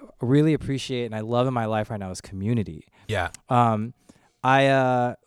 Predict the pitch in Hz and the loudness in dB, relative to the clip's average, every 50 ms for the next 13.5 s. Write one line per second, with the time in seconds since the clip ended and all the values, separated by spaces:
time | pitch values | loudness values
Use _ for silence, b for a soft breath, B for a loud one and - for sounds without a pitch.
0 | _ - - - 180 170 170 170 151 170 175 180 180 - - 175 180 165 160 156 | _ -10 0 6 8 8 8 8 6 4 2 0 0 -2 -2 -2 0 0 -2 -4
1 | 156 165 156 156 151 156 - - 175 180 165 143 131 123 - 139 135 139 135 120 | -2 0 2 2 2 0 2 2 4 4 4 2 0 0 -2 -2 0 0 0 0
2 | 123 139 143 139 131 123 117 117 110 95 90 127 123 120 113 - 127 123 123 127 | 2 2 2 4 2 2 0 0 -2 -4 -4 -2 -2 -2 0 0 2 4 4 2
3 | 120 - 147 147 139 135 123 127 135 139 117 107 131 127 127 131 131 131 131 123 | 4 4 4 4 4 4 2 0 0 0 0 0 -2 -2 0 0 0 0 -2 -4
4 | 117 - - 143 143 165 156 170 170 196 226 220 170 120 - - 120 110 107 104 | -6 -6 -4 -2 0 0 0 0 0 0 0 -2 -4 -6 -6 -6 -6 -6 -4 -4
5 | 101 101 101 98 104 110 113 117 127 123 123 120 139 151 160 147 127 117 110 - | -4 -4 -4 -4 -2 -2 0 0 0 0 0 2 0 0 0 0 -2 -2 -4 -4
6 | - 113 104 - 120 120 - 123 131 135 139 127 - 147 139 - 123 - - - | -4 -6 -4 -2 -4 -4 -2 -2 -2 -2 -2 -2 -4 -6 -6 -6 -10 -10 -6 -6
7 | 131 131 139 131 131 - 135 131 127 123 123 120 120 123 127 127 131 127 127 123 | -4 -4 -4 -6 -6 -6 -6 -6 -4 -4 -2 -2 0 0 2 2 2 2 0 0
8 | 117 113 - - 120 120 - - 117 107 110 113 117 113 107 104 - - 143 120 | -2 -6 -6 -4 -6 -6 -4 -6 -8 -6 -6 -6 -6 -6 -6 -8 -6 -4 -4 -4
9 | - b b b b b b b - 120 - - - 139 - - 123 - - 120 | -4 b b b b b b b -6 -6 -4 -2 -2 -2 -2 -2 -8 -4 -4 -4
10 | 117 110 98 - 113 104 107 - 113 110 107 101 - 98 98 101 - - - 151 | -4 -4 -2 -2 -2 -2 -2 -2 -6 -6 -8 -8 -8 -10 -10 -10 -10 -10 -8 -6
11 | 147 135 113 104 - - 104 98 - - 98 95 90 - - 98 - 92 - - | -6 -4 -4 -6 -4 -4 -4 -4 -4 -8 -10 -10 -10 -12 -12 -12 -12 -14 -16 -16
12 | 92 90 - - - 123 120 113 98 87 - - 98 101 98 98 98 101 104 98 | -16 -18 -18 -12 -8 -8 -6 -6 -6 -10 -12 -12 -10 -8 -8 -6 -6 -6 -6 -6
13 | 98 101 - 113 107 - - 131 135 | -8 -8 -8 -8 -10 -4 -4 -4 -4